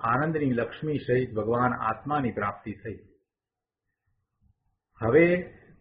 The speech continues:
ધીમે ધીમે તે અંદર જે પૂર્વનો કચરો, કર્મ,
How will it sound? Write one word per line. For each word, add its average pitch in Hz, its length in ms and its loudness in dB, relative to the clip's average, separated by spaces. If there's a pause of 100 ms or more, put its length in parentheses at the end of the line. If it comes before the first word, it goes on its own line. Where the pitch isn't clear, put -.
(280)
ધીમે 143 320 6
ધીમે 165 320 4 (760)
તે 143 60 4
અંદર 147 380 6
જે 151 180 4 (180)
પૂર્વનો 156 420 2 (1120)
કચરો, 170 380 6 (1160)
કર્મ, 156 280 8